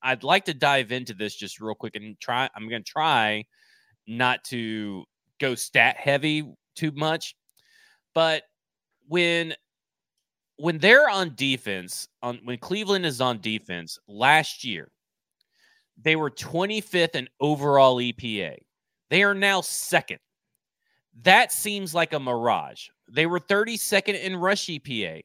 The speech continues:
Now they're seventh. That seems like a mirage to me. That seems like something that, like, that's the benefit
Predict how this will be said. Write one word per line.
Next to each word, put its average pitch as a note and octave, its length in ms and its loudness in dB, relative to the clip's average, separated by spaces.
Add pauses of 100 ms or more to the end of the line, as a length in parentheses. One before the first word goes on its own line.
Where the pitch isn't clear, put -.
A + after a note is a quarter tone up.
(140)
Now E3 280 2
they're G3 160 0
seventh. - 540 -2 (1080)
That F3 240 6
seems F3 420 -6
like E3+ 200 0
a E3 60 0
mirage C#3 580 2
to A#2+ 80 -10
me. G#2+ 100 -8
That F3 180 0
seems A#3 280 -8
like G3 160 -2
something E3 440 -6
that, C3 200 0
like, B2+ 260 -2
that's C#3 220 -4
the D3+ 80 -6
benefit F#3 520 -4